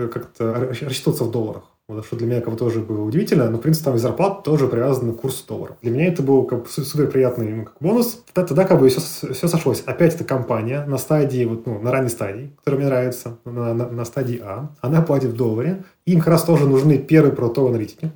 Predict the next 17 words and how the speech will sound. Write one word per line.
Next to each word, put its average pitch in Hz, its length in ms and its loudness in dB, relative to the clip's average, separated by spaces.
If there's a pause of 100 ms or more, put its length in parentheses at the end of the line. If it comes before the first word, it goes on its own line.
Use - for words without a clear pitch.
(160)
Было, 139 300 6
по-моему, - 420 -6
три 139 100 0
месяца, 190 300 2
как - 160 -8
они 127 80 0
вообще 120 160 -4
сделали 127 240 4
отдел 117 200 2
аналитики, 156 460 0
они 135 140 0
вот 151 100 0
искали 127 280 -2
себе 113 340 -4
пе-, 113 240 -4
первых 120 300 -4
людей. - 260 -8